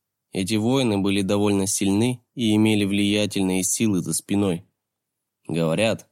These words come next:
там даже есть воины сферы духа. В этот день у Туманного павильона было множество посетителей. За прилавком стоял Кулоу.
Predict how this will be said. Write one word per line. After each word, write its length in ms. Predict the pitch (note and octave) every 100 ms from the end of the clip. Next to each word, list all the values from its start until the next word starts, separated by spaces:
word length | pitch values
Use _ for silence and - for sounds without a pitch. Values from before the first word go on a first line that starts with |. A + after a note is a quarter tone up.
| _
там 200 | - F2+
даже 280 | G2+ A2 A2
есть 240 | G#2+ G#2
воины 400 | A2 A2+ A#2 G2 E2
сферы 360 | - F#2 F2+
духа. 520 | F2+ G#2+ G#2 - G#2+ - _ _ _ _ _ _ -
В 100 | F2
этот 280 | F#2+ A2 G2+
день 400 | A2+ A#2+ A#2 A#2+
у 100 | F2+
Туманного 500 | G2+ G2+ G#2+ G#2+ G2+
павильона 680 | G2+ G2+ G2+ A2 A2 B1+ G#2+ _ _ _
было 280 | A2 A#2+ A#2+
множество 540 | A#2+ A#2+ A2 F#2+ -
посетителей. 800 | G2+ G#2 - G2+ A2 F#2 D2 - - _ _ _ _ _ _ _
За 180 | F2+ F2+
прилавком 640 | F2 G#2 A2+ C#3 - G2+
стоял 580 | G2 G2+ G2+ A2 G#2+ G#2+ -
Кулоу. 680 | A2 G#2 G#2+ G#2+ A1+ -